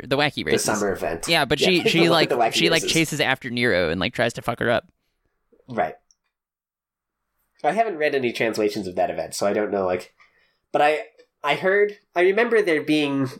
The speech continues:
Speaker 2: people who were very excited to see, like, Avenger Boudica acknowledged in the game.
Speaker 1: Yes.
Speaker 2: Um,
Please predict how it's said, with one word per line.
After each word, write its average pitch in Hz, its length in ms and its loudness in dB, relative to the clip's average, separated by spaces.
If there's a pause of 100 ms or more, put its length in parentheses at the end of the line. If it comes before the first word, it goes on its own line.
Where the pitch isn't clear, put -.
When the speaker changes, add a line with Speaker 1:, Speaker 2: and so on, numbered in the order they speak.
(160)
Speaker 2:
people 143 400 0
who 123 100 -6
were 117 120 2
very 120 220 2
excited 110 480 0
to 101 80 -2
see, 123 260 0
like, 120 280 -4 (460)
Avenger 117 420 0
Boudica 117 340 0 (220)
acknowledged 110 600 -2
in 139 80 0
the 147 60 0
game. 151 320 -2
Speaker 1:
Yes. - 280 -6 (720)
Speaker 2:
Um, 107 540 0